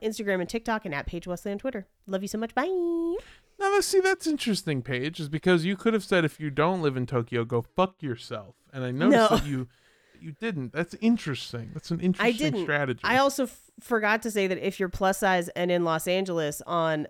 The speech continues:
Speaker 1: six ten, June tenth, I'll be at Proud Mary for a very fun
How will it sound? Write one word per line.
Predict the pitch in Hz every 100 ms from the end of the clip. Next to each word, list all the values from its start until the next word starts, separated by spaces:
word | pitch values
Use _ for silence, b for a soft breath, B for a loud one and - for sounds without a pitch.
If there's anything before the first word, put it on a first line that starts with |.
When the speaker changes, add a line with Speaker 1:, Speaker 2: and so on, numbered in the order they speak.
| -
Speaker 1:
six | - - 208 - -
ten, | 208 185 147 143
June | 175 175 165
tenth, | - 170 151
I'll | 104 160
be | 160 147
at | 123 -
Proud | - 160 151
Mary | 156 151 143 135 131 190 -
for | - 160 143 139 131
a | - 131 123 -
very | 156 156 147 139
fun | 127 - 127 98 101